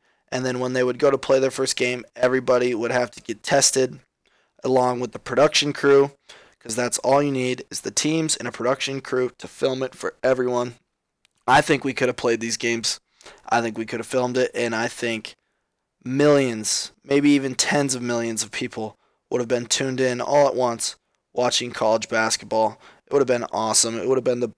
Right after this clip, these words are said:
best time to be quarantined, if we're being honest. During March Madness, I can't imagine a better time to be stuck inside.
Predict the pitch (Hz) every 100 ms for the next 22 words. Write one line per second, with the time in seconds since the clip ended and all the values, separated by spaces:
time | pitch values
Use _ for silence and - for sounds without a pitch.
0 | _ 147 147 - - 139 123 117 113 -
1 | 127 123 - 127 135 - _ _ _ _
2 | _ _ - 143 - 131 127 123 123 120
3 | 117 - - _ _ _ - 139 135 131
4 | 127 - 127 127 123 123 120 - 135 131
5 | - - 123 123 123 120 - 113 113 117
6 | 113 120 117 113 110 110 - - 104 -
7 | - 117 - 117 110 104